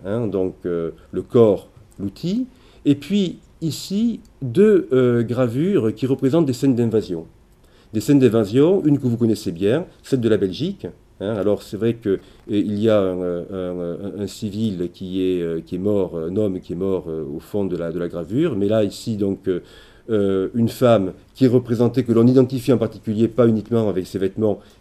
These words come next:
mais avec aussi la présence de l'enfant. Et, euh, donc le, l'Allemagne, le, le Kaiser, qui est représenté à travers une symbolique masculine de violence, euh, et également de commandement, hein, avec la symbolique de, de l'État. Et en face,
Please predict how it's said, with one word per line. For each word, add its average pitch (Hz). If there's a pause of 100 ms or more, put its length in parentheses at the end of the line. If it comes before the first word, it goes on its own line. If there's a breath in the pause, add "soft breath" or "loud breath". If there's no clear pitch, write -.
mais 98
avec 95
aussi 104
la 95
présence 92
de 87
l'enfant. 120 (480 soft breath)
Et, 110
euh, 95
donc 104
le, 90
l'Allemagne, 92
le, 95
le 110
Kaiser, 107 (100)
qui -
est 107
représenté 90
à 127
travers 92
une 98
symbolique 87
masculine 95 (300 loud breath)
de 117
violence, 98 (460 soft breath)
euh, 98
et 117
également 110
de 110
commandement, 120
hein, 101
avec 95
la 98
symbolique 101
de, 87
de 87
l'État. 127 (340 loud breath)
Et 156 (140)
en 151
face, 233